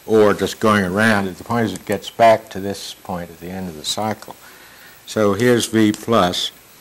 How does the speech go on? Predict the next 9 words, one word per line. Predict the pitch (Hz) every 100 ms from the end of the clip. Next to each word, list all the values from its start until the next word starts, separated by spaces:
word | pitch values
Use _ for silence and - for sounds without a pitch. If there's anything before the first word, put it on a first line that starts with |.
| - - -
and | 95 98
here's | 117 123 123 113 - - _ -
L | 117 117 110
minus, | 101 101 120 120 82 - _ _ _ _ _ _ _ _ _ _ - - - - -
and | 95
here's | 95 110 101 -
V | - 127 120
minus. | 90 85 73 67 - - - - - - - - - - - - - - - - 554 - - - - - - - - - - - - -
But | 113 117